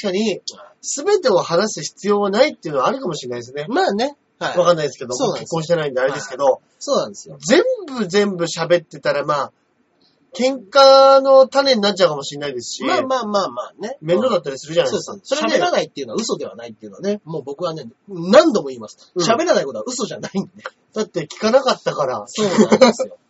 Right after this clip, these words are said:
Speaker 2: <laughs> そう。そんなこと聞くと思う？って言われますけど。
Speaker 1: <laughs> ありますよね。
Speaker 2: <laughs>
Speaker 1: いやいや、ちょちょちょちょちょってね。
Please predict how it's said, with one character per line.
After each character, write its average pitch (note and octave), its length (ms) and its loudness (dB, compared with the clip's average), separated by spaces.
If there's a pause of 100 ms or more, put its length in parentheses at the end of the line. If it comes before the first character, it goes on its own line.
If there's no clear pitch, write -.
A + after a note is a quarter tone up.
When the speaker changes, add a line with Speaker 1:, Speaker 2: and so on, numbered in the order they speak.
(640)
Speaker 2:
<laughs> - 240 6
そ B3 300 4
う。 - 40 -
そ F#4 240 4
ん G4 60 2
な F#4 100 2
こ E4 120 -4
と F#3+ 60 -4
聞 - 220 -2
く A4+ 60 4
と - 100 6
思 C4 140 6 (220)
う？ G3+ 40 0
っ - 40 -20
て - 180 -4
言 - 380 2
わ C#4+ 300 10
れ D#4 100 10
ま D#4+ 120 10
す - 120 -6
け C#3+ 100 -10
ど。 A2+ 160 -6
Speaker 1:
<laughs> - 80 -6
あ F#3+ 60 4
り G3+ 80 6
ま G3+ 100 6
す F3 60 2
よ D3+ 80 2
ね。 C#3 140 2
Speaker 2:
<laughs> - 1200 -4
Speaker 1:
い G#3 40 -8
や B3+ 100 10
い A#3 80 6
や、 G#3+ 120 4
ち G3 240 -2
ょ - 20 0
ち A3 100 0
ょ G#3+ 40 -2
ち G#3 60 -2
ょ G#3 40 -2
ち F#3+ 80 -2
ょ F#3 40 0
ち F3+ 100 0
ょ - 40 2
っ - 20 -2
て - 300 -8
ね。 D#3 200 -2